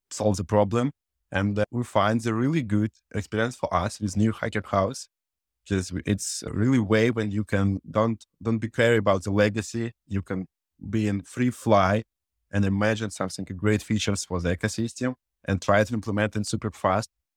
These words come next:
And this experience gives, like, energy for our team. So we work daily, daily. And the hackathon is a way when you can stop the working on the wallet, mm, get the whitelist, create the brainstorm, create the new features. And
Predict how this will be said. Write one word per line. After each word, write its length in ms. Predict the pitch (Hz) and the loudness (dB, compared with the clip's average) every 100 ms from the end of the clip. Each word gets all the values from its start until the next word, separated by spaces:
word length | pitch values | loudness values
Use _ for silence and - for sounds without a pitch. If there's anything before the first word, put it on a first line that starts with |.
| _ - | _ -4
And 280 | 95 101 101 | 0 0 -2
this 300 | - 127 - | -4 -4 -6
experience 480 | - 131 123 113 - | -4 0 2 0 -2
gives, 300 | 110 92 - | -6 -4 -8
like, 220 | 85 - - | -8 -6 -2
energy 520 | 110 117 113 120 143 | 0 0 0 -2 -2
for 200 | - 104 | -2 0
our 160 | 95 98 | 2 0
team. 320 | - 110 117 - | -2 -2 -2 -8
So 180 | - 85 | -16 -14
we 120 | 87 | -14
work 440 | 87 98 104 107 | -6 0 0 0
daily, 260 | 104 107 107 | -2 0 0
daily. 400 | 104 104 110 120 _ _ _ | 2 0 0 -6 _ _ _
And 140 | 107 | -6
the 80 | 101 | -4
hackathon 540 | 98 113 113 110 104 101 | -2 -2 -2 -2 -2 -4
is 120 | 95 | -6
a 80 | 98 | 0
way 420 | 95 101 107 113 _ | 4 4 2 -4 _
when 180 | 92 95 | -6 -6
you 180 | 95 101 | -4 -4
can 220 | - 101 - - | -2 -2 -4 -12
stop 400 | - - 117 113 | 0 4 4 2
the 80 | |
working 320 | 101 104 101 92 | 0 0 0 -4
on 100 | 90 | -2
the 100 | 85 | 0
wallet, 500 | 92 104 107 - _ _ _ _ | 2 4 2 -4 _ _ _ _
mm, 160 | 104 104 - _ _ _ | -12 -12 -16 _ _ _
get 200 | 117 107 | 0 2
the 80 | 104 | 2
whitelist, 640 | 104 110 110 120 120 127 - _ _ _ _ _ _ _ _ _ | 4 4 4 -2 -2 -4 -10 _ _ _ _ _ _ _ _ _
create 260 | 120 113 110 | 2 2 2
the 80 | |
brainstorm, 600 | 101 117 120 120 - 117 113 | 2 2 2 0 0 0 0
create 280 | 107 107 | -2 0
the 80 | 95 | 0
new 120 | 107 | -2
features. 520 | 107 117 107 117 - - _ _ _ | -2 -4 -2 -4 -6 -16 _ _ _
And 320 | 101 101 101 | 0 0 0